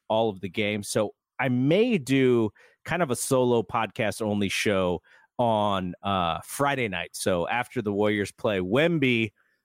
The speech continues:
it's, it's San Antonio, and the Niners or the Warriors get to see Wemby. So I'll, I'll do a short, we, uh, short,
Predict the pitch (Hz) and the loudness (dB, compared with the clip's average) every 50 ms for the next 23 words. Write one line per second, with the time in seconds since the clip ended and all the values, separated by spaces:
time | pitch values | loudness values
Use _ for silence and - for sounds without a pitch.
0 | _ - 104 - - - 127 113 - - - - 160 151 156 156 160 151 139 - | _ -6 -6 -4 -2 -2 -2 -2 -2 -2 0 0 2 2 2 2 0 -2 0 0
1 | 175 170 175 170 165 151 139 135 127 120 120 117 117 113 117 117 123 131 135 135 | 2 2 4 4 2 2 4 4 4 4 2 2 2 2 2 2 2 2 0 0
2 | 135 139 - - 123 120 113 117 127 139 143 127 - - 113 - - - 139 127 | -2 -2 -2 0 0 0 2 2 4 2 2 2 0 -4 -6 -6 -4 -2 0 0
3 | 117 117 139 143 139 123 113 104 98 - - 110 98 95 82 104 113 117 - - | 2 2 2 2 2 2 2 0 0 0 0 0 0 2 0 0 0 0 0 -2
4 | 131 139 117 - 170 185 165 - - - - 160 156 151 151 160 - _ _ _ | -2 -2 2 2 4 4 4 4 2 0 2 4 4 4 4 2 -2 _ _ _
5 | _ _ _ _ _ _ 104 107 123 135 139 131 - 117 120 113 110 110 - - | _ _ _ _ _ _ 0 2 2 4 4 2 2 0 0 0 0 -2 -2 -2
6 | - 143 135 135 131 | 0 2 2 2 0